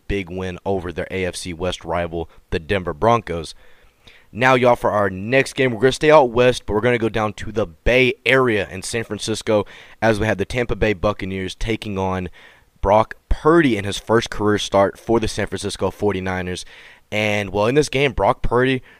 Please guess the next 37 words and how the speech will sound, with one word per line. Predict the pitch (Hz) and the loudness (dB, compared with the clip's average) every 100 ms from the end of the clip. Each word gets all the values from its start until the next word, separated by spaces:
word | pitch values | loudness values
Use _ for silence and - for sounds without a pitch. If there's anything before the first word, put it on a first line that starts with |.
| _ - | _ -8
was | 87 101 - | -4 -4 -2
absolutely | - 127 - 120 110 120 104 104 | 2 2 2 -4 -2 -2 -2 -6
fantastic, | - 107 107 110 104 - 107 98 | -4 -4 -2 0 2 0 -4 -6
and, | 92 90 | -6 -4
you | |
know, | 95 90 | -4 0
pun | - 117 117 | 0 0 0
very | 113 110 | 0 0
much | 110 104 | 0 -2
intended, | 104 - 110 104 92 | -6 -4 -4 -4 -6
he | 104 | -2
looked | 110 117 - _ - | 0 0 -4 _ -8
very | 110 117 120 | -2 0 0
Purdy | - - 123 110 - | -2 -2 -2 -2 -4
<laughs> | 855 | -4
in | 101 | -4
this | - - | -6 -12
game. | - 120 113 92 | -10 -6 -6 -6
All | 92 | -8
right, | 90 | -6
I'm | 92 | -8
just, | 90 - - - - - - - - | -12 -16 -20 -20 -20 -20 -20 -20 -14
I'm | 151 147 139 | -8 -4 -4
gonna | 110 - | -4 -4
quit | - - | -6 -8
talking. | 78 - 92 - | -10 -10 -10 -4
Anyway, | 123 120 117 104 - _ | 0 2 2 0 -10 _
Brock | 98 123 - | 0 0 0
Purdy | 123 120 | -4 -4
would | 107 | -4
go | 101 | -6
sixteen | 98 - 143 - 143 | -6 -8 -8 -6 -4
of | 117 | -2
twenty-one, | - 117 113 104 98 101 98 | -2 0 -2 -2 -2 -2 -4
a | 85 | -10
hundred | - 120 120 117 | -8 -6 -4 -4
and | 101 | -6